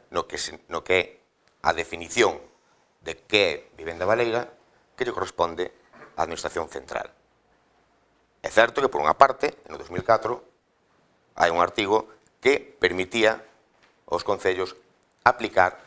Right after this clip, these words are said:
o cincuenta por cento de recargo sobre o imposto de ben inmueble, pero sempre e cando existira esa definición de que é vivenda baleira, e non existe. E así hai varias sentencias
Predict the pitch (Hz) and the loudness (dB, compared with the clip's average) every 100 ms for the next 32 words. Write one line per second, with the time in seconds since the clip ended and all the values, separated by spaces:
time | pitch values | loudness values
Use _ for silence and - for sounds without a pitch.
0 | - - - 87 85 95 92 98 82 - | -20 -10 -8 -6 -2 -2 0 0 0 -2
1 | 95 87 - 73 - 87 113 85 87 78 | -4 -4 -8 -10 -8 -2 0 0 -2 -2
2 | 73 76 - _ _ - 90 85 92 - | -4 -10 -16 _ _ -2 0 0 -4 -6
3 | _ - 80 80 92 - 92 - 78 78 | _ -18 -16 0 0 0 -6 -6 -6 -8
4 | 76 - 71 71 65 - - _ _ _ | -8 -16 -14 -6 -6 -6 -20 _ _ _
5 | _ _ - 104 113 - 101 101 92 92 | _ _ 0 2 2 0 0 0 -4 0
6 | 104 104 117 - _ _ _ _ _ _ | -2 -2 -10 -12 _ _ _ _ _ _
7 | 98 95 - - 98 95 - - - 127 | -10 -10 -10 -8 -2 -2 -2 -4 -2 -4
8 | - 90 87 85 107 95 92 - 98 95 | -4 -8 -8 -2 -2 -2 -4 0 0 -2
9 | 85 90 90 87 - 80 78 73 - 107 | -4 -4 -2 -2 -2 -2 0 -4 -2 -2
10 | 113 123 127 - 78 80 73 - - _ | 2 0 -2 -10 -12 -10 -12 -16 -20 _
11 | _ _ _ _ 101 104 - 113 104 101 | _ _ _ _ 0 2 2 2 4 2
12 | 95 92 - 104 95 85 85 - | 0 -2 2 0 0 -2 -2 -4